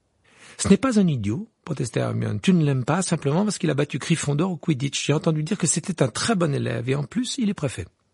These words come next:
ajouta-t-elle comme si ce simple fait mettait fin à toute discussion. « Tu l'aimes parce qu'il est beau, c'est tout », dit Ron d'un ton cinglant. «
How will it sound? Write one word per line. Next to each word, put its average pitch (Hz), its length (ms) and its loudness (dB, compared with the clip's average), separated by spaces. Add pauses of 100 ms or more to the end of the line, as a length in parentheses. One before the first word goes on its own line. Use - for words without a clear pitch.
(300)
ajouta-t-elle 113 540 -2
comme 98 160 -8
si - 120 -6
ce - 120 -6
simple 98 340 -6
fait - 200 -2
mettait 92 280 -8
fin - 240 -6
à 117 80 -8
toute 107 200 -12
discussion. « - 600 -8 (1040)
Tu 151 120 0
l'aimes 156 440 0
parce 117 180 -6 (100)
qu'il 139 220 0
est 117 80 2
beau, 104 560 -2
c'est - 300 -4 (160)
tout », 135 140 0 (600)
dit 113 160 -2
Ron 113 200 0
d'un 104 200 -2
ton 98 180 -6
cinglant. « 92 500 -8